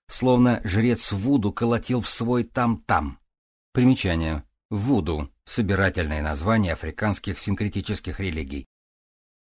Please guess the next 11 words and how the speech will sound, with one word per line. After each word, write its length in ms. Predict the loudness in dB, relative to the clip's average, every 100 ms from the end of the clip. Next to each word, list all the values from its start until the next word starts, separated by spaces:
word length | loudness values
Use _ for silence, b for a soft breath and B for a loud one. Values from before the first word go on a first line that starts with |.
| _
«Я», 540 | -6 -2 0 0 -2 -4 _ -10
начала 340 | -8 -4 -4
она. 260 | -4 -6 -8 _ _ _ _ _ -6
«Ваш 340 | -2 0 0
любимый 400 | -2 2 2 2
фильм», 420 | 2 2 2 -2 _ _ _ _ -10
перебил 340 | -8 -6 -6
её 300 | -4 -6 -6
Делакруа 640 | -8 -8 -8 -6 -4 -4
ледяным 420 | -6 -6 -4 -4 -4
тоном. 400 | -6 -6 -10